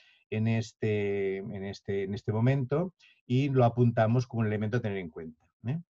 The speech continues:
Pero, evidentemente, demostramos que esto era posible y lo pusimos también en producción. Bien, eh, visto que esto era posible para un concepto concreto,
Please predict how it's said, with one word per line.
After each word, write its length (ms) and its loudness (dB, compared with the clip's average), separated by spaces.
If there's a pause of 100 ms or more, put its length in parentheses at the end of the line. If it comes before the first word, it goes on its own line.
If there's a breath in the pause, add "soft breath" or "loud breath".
(240 soft breath)
Pero, 220 4
evidentemente, 680 2
demostramos 640 0
que 140 2
esto 240 0
era 160 0
posible 520 -4
y 100 -4
lo 140 -2
pusimos 380 -6
también 400 -4 (260 soft breath)
en 180 0
producción. 520 -6 (1200 soft breath)
Bien, 340 2
eh, 360 0
visto 400 0
que 100 4
esto 240 2
era 180 6
posible 440 0
para 300 0
un 80 0
concepto 380 -2
concreto, 640 -2